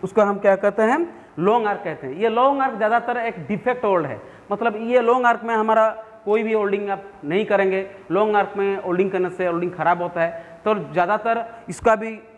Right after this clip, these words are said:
यूज़ भी होता है, जैसे हर एक फ्रेंड ज़रूरी होता है, तो ये भी आपका ज़रूरी है। कौन, कहाँ ज़रूरी होता है, उसको मैं थोड़ा समझाता हूँ। ये है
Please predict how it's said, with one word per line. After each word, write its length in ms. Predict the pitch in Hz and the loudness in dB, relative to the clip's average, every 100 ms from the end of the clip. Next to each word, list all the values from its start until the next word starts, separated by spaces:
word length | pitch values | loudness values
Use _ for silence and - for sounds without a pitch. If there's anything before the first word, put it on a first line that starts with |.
| - | -14
यूज़ 220 | 175 233 | -10 -8
भी 100 | 226 | -6
होता 340 | 190 220 247 | -4 -2 4
है, 280 | 233 233 - 151 | 4 2 -4 -8
जैसे 420 | 196 214 208 208 - - - | -6 -4 -6 -10 -20 -16 -6
हर 240 | 196 214 | 0 0
एक 120 | 220 | 0
फ्रेंड 360 | 214 190 208 170 | -6 -4 -4 -2
ज़रूरी 280 | 180 208 208 | -2 0 0
होता 280 | 190 196 | 0 0
है, 120 | 175 175 | 0 0
तो 140 | 185 | -6
ये 180 | 180 196 | -2 -2
भी 280 | 190 185 185 | -2 -6 -6
आपका 280 | 185 185 | -6 -6
ज़रूरी 360 | 165 156 175 196 | -4 -2 2 2
है। 100 | 180 | 2
कौन, 420 | 180 - - 196 | -2 -12 -2 -2
कहाँ 300 | 190 175 202 | 0 -2 -2
ज़रूरी 300 | 185 190 196 | -2 -2 0
होता 240 | 185 190 185 | 0 2 0
है, 180 | 185 - | 0 -8
उसको 200 | 185 190 | -6 -4
मैं 120 | 175 | -2
थोड़ा 240 | 180 180 175 - - | 2 2 0 -12 -10
समझाता 380 | 151 170 180 175 | -2 0 0 -2
हूँ। 160 | 175 - - - - - - - - - - - - - - - - - | -6 -14 -20 -20 -20 -20 -20 -20 -20 -20 -20 -20 -20 -20 -20 -20 -20 -12
ये 260 | 180 220 247 | 0 4 6
है 360 | 233 240 254 | 6 4 2